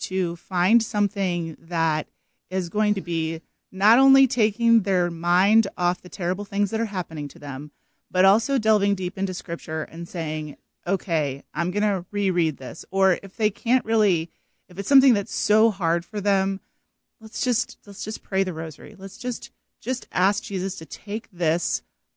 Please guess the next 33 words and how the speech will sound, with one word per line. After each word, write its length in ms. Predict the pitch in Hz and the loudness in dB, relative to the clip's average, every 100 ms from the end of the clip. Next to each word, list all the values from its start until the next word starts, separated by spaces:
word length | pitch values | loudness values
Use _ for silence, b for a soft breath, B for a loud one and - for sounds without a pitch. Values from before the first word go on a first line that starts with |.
| - | -2
off 260 | 165 - - | 0 0 -2
your 120 | 247 | -4
heart, 400 | 226 180 143 151 _ _ _ _ _ | -4 -4 -4 -4 _ _ _ _ _
get 220 | 196 190 - | 0 0 2
to 140 | 254 | 4
know 220 | 208 170 | 4 4
him, 220 | 170 151 156 | -2 -8 -8
get 180 | 185 | -8
to 140 | - 196 | -6 -4
understand 520 | 196 185 175 143 147 | -4 -4 -6 -6 -6
him 180 | 170 151 | -8 -12
and 100 | 160 | -12
who 200 | 165 151 | -12 -14
he 200 | - 135 | -14 -18
is. 380 | - 71 - - _ _ _ _ - | -14 -14 -14 -18 _ _ _ _ -4
Because 460 | 247 294 269 226 _ | 0 4 4 2 _
this 240 | 208 311 - | -6 -2 4
know, 200 | 285 294 | 4 6
love, 240 | 254 233 | 4 2
and 140 | 196 190 | 2 -2
serve, 360 | - 185 202 226 | 0 0 0 -2
again, 300 | 185 208 170 | -4 -2 -2
in 80 | 160 | -4
the 60 | 175 | -6
church's 420 | - 240 269 180 | -4 -4 -4 -8
wisdom, 500 | 147 151 202 214 226 | -8 -6 2 4 4
and 100 | 190 | 2
I 60 | 180 | -2
look 240 | 180 240 - | 0 -2 -4
back 280 | 180 196 | -6 -2
and 100 | 214 | 4
you 60 | 214 | 6
go, 180 | 196 | 6